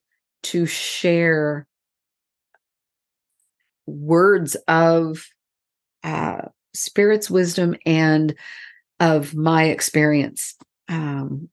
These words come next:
on the recovery journey and of addiction. So again, you can find me and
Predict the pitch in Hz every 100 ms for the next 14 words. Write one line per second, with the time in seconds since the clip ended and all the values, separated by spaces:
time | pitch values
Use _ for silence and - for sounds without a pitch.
0 | _ _ - 156 151 143 160 160 160 151
1 | 147 147 151 143 - 156 151 151 143 143
2 | 139 - - - - - 156 147 - -
3 | - - - - - 170 190 202 196 -
4 | 185 190 202 180 156 - 180 180 175 175
5 | 170 170 190 208 220 - 180 175 175 170